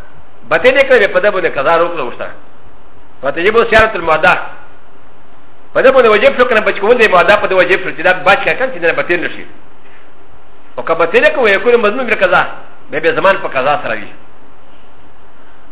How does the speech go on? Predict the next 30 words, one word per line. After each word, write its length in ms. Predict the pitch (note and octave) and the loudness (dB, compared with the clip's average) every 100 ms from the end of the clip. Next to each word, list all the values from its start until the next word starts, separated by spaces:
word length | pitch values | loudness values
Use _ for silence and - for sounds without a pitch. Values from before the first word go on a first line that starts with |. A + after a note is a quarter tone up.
| - | -6
وعن 240 | A#2+ E3+ A3+ | 2 2 4
ابي 180 | G#3 F#3+ | 2 2
حنيفه 360 | F#3 F#3 G#3 | 0 2 2
رحمه 160 | G#3+ G3+ | 2 4
الله 120 | F#3+ | 4
امام 180 | F#3+ - | 4 0
سره 200 | G#3 G3 | 0 4
روایت 360 | F#3 F3+ B3+ - | 6 6 4 4
ده، 140 | D#3 - - - - - - - - - - - | -2 -2 -8 -10 -10 -8 -8 -8 -8 -8 -8 -4
چې 120 | G#3+ | 0
انه 200 | A3+ G#3+ | 2 6
لا 140 | C4+ | 6
يجب 160 | B3+ A3 | 4 2
القضاء 440 | G3+ F#3 G3 G#3 | 2 4 6 4
في 100 | G3+ E3 | 4 -4
الصلاه 420 | F#3+ G3 F#3+ F#3 | -2 2 4 4
ايضا. 280 | E3+ F3 D#3 - - - - - - - - - - - - - | 2 2 0 -2 -8 -10 -10 -10 -8 -8 -8 -8 -10 -10 -8 -4
نشته 240 | B3 C4+ C#4 | -2 2 4
قضا 300 | G#3 A3+ B3 | 4 4 4
په 120 | A3 | 2
لمونځ 240 | G3 F#3+ | 2 4
په 140 | C4 A3 | 2 2
مسله 280 | F#3 G#3+ A3 | 2 4 4
شته، 100 | C4+ | 4
قضا 260 | A3+ F#3 | 4 4
نشته 200 | F#3+ F#3 | 2 0
چې 100 | F3 E3 | -4 -2
موت 180 | E3 D#3+ | -2 -2
یې 60 | |
کو. 200 | B2+ A2 | -6 -8